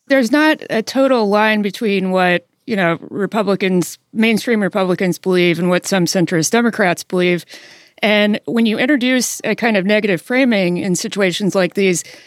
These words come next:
it's very hard to get it back to positive territory. I mean, you see that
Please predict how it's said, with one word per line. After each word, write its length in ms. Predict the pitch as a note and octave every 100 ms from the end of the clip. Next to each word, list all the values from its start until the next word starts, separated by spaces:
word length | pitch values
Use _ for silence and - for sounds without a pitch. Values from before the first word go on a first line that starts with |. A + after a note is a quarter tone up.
| -
it's 200 | - G#3
very 220 | - D#4 D#4
hard 240 | C#4+ G#3+
to 60 | G3+
get 120 | A3
it 80 | G#3
back 200 | G3+ F3+
to 80 |
positive 500 | - A#3 B3 G3+ F#3+
territory. 640 | - G3+ E3 - F3 D#3+ F3
I 60 |
mean, 220 | F#3 F#3+ -
you 100 | G#3+
see 140 | C4+
that 240 | C4 A3+